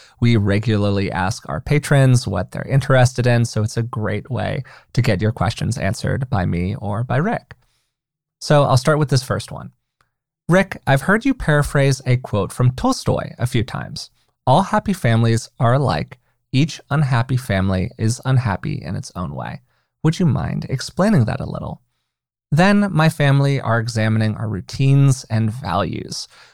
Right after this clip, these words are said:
Would you please share the characteristics,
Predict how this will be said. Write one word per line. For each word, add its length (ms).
Would 100
you 80
please 340
share 300
the 140
characteristics, 1120